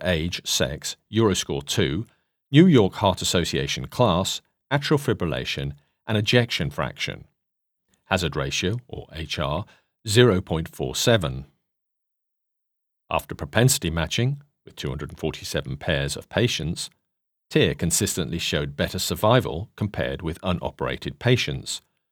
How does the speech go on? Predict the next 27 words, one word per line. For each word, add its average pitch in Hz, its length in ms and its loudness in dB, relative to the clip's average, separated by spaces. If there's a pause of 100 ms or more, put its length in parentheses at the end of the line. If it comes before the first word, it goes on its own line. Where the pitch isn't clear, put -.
(300)
P 78 240 0
being 78 240 -4
less 76 240 -2
than 82 200 -2
zero 90 280 2
point 82 380 -6
zero 82 280 -2
zero 73 440 -4 (100)
zero 73 280 -4
one, 78 400 0 (420)
even 87 500 0
in 92 120 -6
comprehensive 80 640 -4
multivariable 78 800 -4
analysis, - 720 -2 (560)
H 67 220 -8
R 76 200 -4
zero 69 300 -4
point 69 240 -6
six - 320 -6
zero, 90 380 2 (520)
P 143 240 4
equaling 78 400 -4
zero 82 520 -2
point 71 220 -4
zero 73 320 -4
three. 71 560 -2